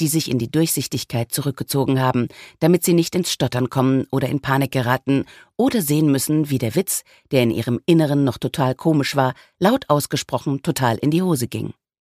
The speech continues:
Aber wie bei allem, was sich freiwillig nennt, liegt auch der freiwilligen Durchsichtigkeit meistens doch ein Zwang zugrunde. Die freiwillig Durchsichtigen haben vielleicht mehrere Farben durchprobiert, haben ihre grünen,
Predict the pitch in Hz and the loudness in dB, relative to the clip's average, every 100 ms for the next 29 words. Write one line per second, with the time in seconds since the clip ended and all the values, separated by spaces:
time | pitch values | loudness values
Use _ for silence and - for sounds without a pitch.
0 | _ _ _ - - 165 151 139 139 135 | _ _ _ -20 -2 0 2 2 2 2
1 | 123 - 175 180 160 - 143 - 110 - | 4 4 4 4 2 0 -2 -2 -6 -2
2 | 175 160 131 110 - 123 151 - _ _ | 0 2 2 0 0 2 2 -2 _ _
3 | _ 147 151 - 139 135 131 - 127 131 | _ -2 0 2 -2 2 0 2 0 2
4 | 131 143 147 160 175 - 127 - - 113 | 0 2 2 2 0 0 -4 -4 -6 -2
5 | 110 - 123 139 196 180 - 131 - 135 | -2 2 0 0 -2 -4 -2 -2 0 -4
6 | 143 - 123 - 131 117 123 113 - _ | -2 0 -2 -2 -2 0 0 -2 -6 _
7 | _ _ _ - - 185 - 208 220 214 | _ _ _ -12 -2 -2 2 2 4 2
8 | 190 - 156 147 - 143 - 127 131 139 | 0 0 0 0 0 -4 -2 0 0 2
9 | 143 131 160 139 - - 135 120 117 135 | 0 0 2 0 0 0 0 0 -2 -2
10 | 175 160 160 156 147 - 139 151 147 - | 0 2 2 2 0 0 0 2 0 -6
11 | - - - 202 208 180 160 143 190 202 | -20 -20 0 4 4 4 2 2 2 2
12 | 190 | 0